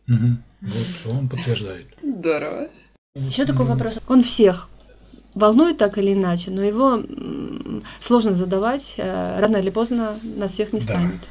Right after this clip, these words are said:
Speaker 3: Да. Думали вы, и
Speaker 1: Вопрос
Speaker 3: каким
Speaker 1: этот
Speaker 3: образом?
Speaker 1: сложный. Мы,
Speaker 3: Да.
Speaker 1: э, сначала мы боялись, что будет с детским садом. А с детским садом всё вышло хорошо. Потом мы боялись, а как мы в школу будем ходить?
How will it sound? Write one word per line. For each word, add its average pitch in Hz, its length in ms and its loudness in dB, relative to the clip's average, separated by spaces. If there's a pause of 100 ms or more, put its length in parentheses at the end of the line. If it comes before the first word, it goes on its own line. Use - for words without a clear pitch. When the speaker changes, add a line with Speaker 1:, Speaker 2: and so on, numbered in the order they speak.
Speaker 3:
Да. 196 320 -2 (100)
Думали 226 440 2
вы, 202 220 2
и - 20 2
Speaker 1:
Вопрос - 180 4
Speaker 3:
каким 208 260 2
Speaker 1:
этот 208 120 2
Speaker 3:
образом? 98 400 -2
Speaker 1:
сложный. 139 600 4 (200)
Мы, 127 380 4 (220)
Speaker 3:
Да. 208 240 6 (140)
Speaker 1:
э, 113 540 -2 (280)
сначала 156 440 6
мы 135 240 6
боялись, 127 480 8
что - 200 2
будет 127 300 6
с - 20 -6
детским 120 340 4
садом. - 340 -2 (460)
А 107 160 -10
с 104 40 -6
детским 127 300 0
садом 139 320 0
всё 113 580 -2 (420)
вышло 117 320 0
хорошо. 104 420 -8 (320)
Потом 165 280 2
мы 139 120 2
боялись, 123 480 4
а 120 40 -6
как 131 180 -2
мы 131 80 2
в - 60 0
школу - 340 -6
будем - 240 -18
ходить? - 420 -20